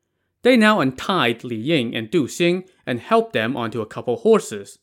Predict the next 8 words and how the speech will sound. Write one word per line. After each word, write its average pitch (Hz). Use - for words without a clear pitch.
Song 185
Jiang 131
then 113
said -
to 120
Li 104
Ying, 113
"Sir, 110